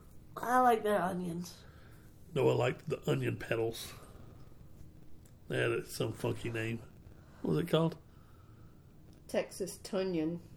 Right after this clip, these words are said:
Speaker 2: Texas Tunyons.
Speaker 1: The
Speaker 2: That's
Speaker 1: Texas Tunyons.
Speaker 2: What a catchy name.
Speaker 1: The Texas Tunyons. Do, do,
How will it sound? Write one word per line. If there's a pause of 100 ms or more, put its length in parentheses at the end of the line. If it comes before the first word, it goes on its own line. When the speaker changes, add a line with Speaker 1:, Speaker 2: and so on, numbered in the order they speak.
(100)
Speaker 2:
Texas (100)
Tunyons. (220)
Speaker 1:
The
Speaker 2:
That's
Speaker 1:
Texas
Tunyons.
Speaker 2:
What
a
catchy
name.
Speaker 1:
The
Texas
Tunyons. (260)
Do,
do,